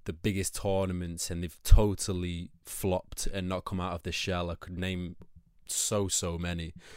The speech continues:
Kane's been one where he's always stood up in major tournaments, and he's, but I think in the World Cup he was the top scorer, wasn't he, with five goals?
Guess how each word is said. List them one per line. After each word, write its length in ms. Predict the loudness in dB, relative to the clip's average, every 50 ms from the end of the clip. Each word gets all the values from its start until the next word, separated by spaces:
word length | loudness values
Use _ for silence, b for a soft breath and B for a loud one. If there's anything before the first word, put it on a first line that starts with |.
| B B B B B B B B B 4
Kane's 400 | 8 10 10 10 10 8 6 4
been 200 | 4 2 2 4
one 260 | 4 4 4 4 4
where 120 | 4 2 2
he's 140 | 0 -2 -2
always 400 | 0 2 2 4 4 2 2 0
stood 240 | 0 -2 -2 -2
up 180 | -2 -2 -2 -4
in 140 | -4 -4 -4
major 260 | -4 -4 -6 -6 -8
tournaments, 640 | -8 -6 -4 -2 -2 -2 -2 -4 -4 -4 -4 -4
and 100 | -4 -4
he's, 300 | -6 -6 -4 -4 -6 -6 -8 -12 -18 -12 -8
but 120 | -6 -6
I 80 | -6 -4
think 300 | -4 -2 -2 -2 -2 -2
in 80 | -2
the 60 | -2 0
World 240 | 0 -2 -2 -2
Cup 180 | -2 -2 2 2
he 80 | 2 2
was 160 | 2 -2 -4
the 240 | -4 -4 -4 -4 -4
top 240 | -4 -4 -4 -4
scorer, 340 | -6 -6 -4 -2 0 0 0
wasn't 300 | 0 0 -2 -2 -2 -2
he, 80 | -2 -2
with 180 | -2 -4 -4
five 320 | -4 -4 -4 -2 -4 -4 -6
goals? 380 | -8 -8 -8 -8 -10 -12 -14